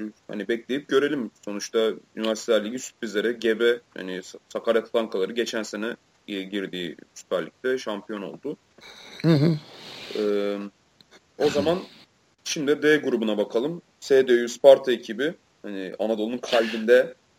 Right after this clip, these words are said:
Speaker 1: çıkıp gelen, e, S D Ü. E, son yıllarda iyi başarıları
Speaker 2: Hı hı.
Speaker 1: var. Bunlar başkentte oynayacaklar. E, Yaşar da, e, Bilgi Hunters'la oynayacak.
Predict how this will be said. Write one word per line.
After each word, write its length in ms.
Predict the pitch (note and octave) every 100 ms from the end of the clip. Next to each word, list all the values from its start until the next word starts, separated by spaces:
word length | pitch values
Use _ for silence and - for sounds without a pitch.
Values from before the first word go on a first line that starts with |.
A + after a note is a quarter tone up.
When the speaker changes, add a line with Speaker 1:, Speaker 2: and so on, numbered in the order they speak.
| _ _ -
Speaker 1:
çıkıp 300 | - B2 -
gelen, 220 | G#2+ B2+ - _
e, 320 | G2 F#2 F#2
S 260 | F#2+ A2 G#2
D 60 |
Ü. 300 | G#2 A2 C#3 F3+ _ _ _
E, 160 | - G2
son 160 | G2 A#2+
yıllarda 280 | A#2+ A#2+
iyi 120 | B2 B2
başarıları 400 | A#2+ D#3 C3 D3+
Speaker 2:
Hı 60 |
hı. 20 |
Speaker 1:
var. 180 | A#2+ - - - - - - - -
Bunlar 240 | C3+ E3+ F3+
başkentte 500 | E3+ - D3+ B2+ C#3
oynayacaklar. 760 | B2+ A#2+ B2+ - F3 F#3 - _ _
E, 60 | G#2
Yaşar 640 | A2 A2 B2 C3 D#3+ C#3+
da, 280 | C#3+ E3+ F2 - -
e, 280 | G#2+ G#2+ A2+
Bilgi 200 | B2 C3+
Hunters'la 460 | C3 B2+ A#2 -
oynayacak. 600 | F#2+ F2+ F2+ C3+ E3+ -